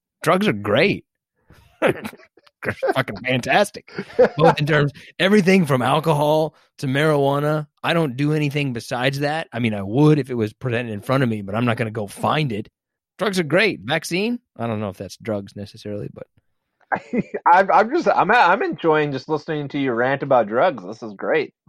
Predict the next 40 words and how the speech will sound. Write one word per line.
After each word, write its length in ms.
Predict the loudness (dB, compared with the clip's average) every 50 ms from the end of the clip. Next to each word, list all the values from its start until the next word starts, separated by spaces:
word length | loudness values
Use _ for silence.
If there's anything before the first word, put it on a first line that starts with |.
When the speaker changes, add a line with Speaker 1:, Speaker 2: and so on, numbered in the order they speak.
| -20 _ _ _ _ _ _ -8
Speaker 1:
What's 200 | -6 -6 -4 -2
in 60 | 0 0
your 140 | 2 4
Speaker 2:
Yeah, 60 | 4 4
Speaker 1:
honorable 160 | 4 4 4
Speaker 2:
that's 120 | 4 4 4 2 0 -8
Speaker 1:
mention? 160 | -14 -18 -20 _ _ _ _ _ _ _ _ _ _ _ _ 4
Speaker 2:
Uh, 340 | 6 8 8 8 8 6 4
so 120 | 2 0
let's 140 | 0 0 -2
see. 80 | -4
So 140 | 0 4 6
I 100 | 6 8
have, 340 | 8 8 8 6 6 4 4
uh, 460 | 6 6 8 8 8 8 6 6 4 2
like, 300 | 2 2 2 0 -2 -8 -14
the, 200 | -10 -10 -8 -8
the 140 | -10 -12 -12
sports 480 | -14 -8 -2 2 4 4 4 4 0 -6
still 500 | -8 0 4 6 6 6 6 4 2 _ _ -4
kind 280 | -2 0 0 2 0
of 180 | 0 -2 -2 0
going 300 | 2 4 4 4 2 2
on, 560 | 2 4 4 4 2 0 -2 -6 -12 -16 -20 _ _ -20 -20 -18 _ -8
even 200 | -6 -6 -4 -2
though 120 | 0 2
we 100 | 4 4
had 120 | 4 4 2
a 40 |
pandemic. 640 | 0 -4 -4 -2 0 0 0 0 0 -4 -6 -8 -16 _ _ _ _ _ _ _ _ _ _ _ _
Um, 440 | -4 -2 -2 -2 -4 -6 -10 -16 -20 _ _ _ _ _ _ -10
you 80 | -6 -4
know, 80 | 0
like, 160 | 0 0 0 0
the 100 | 0 0
N 120 | 0 0
B 200 | 0 2 2 2
A 40 | 2
bubble 460 | 2 2 2 4 4 4 4 4 4
and 280 | 0 -4 -8 -10 -12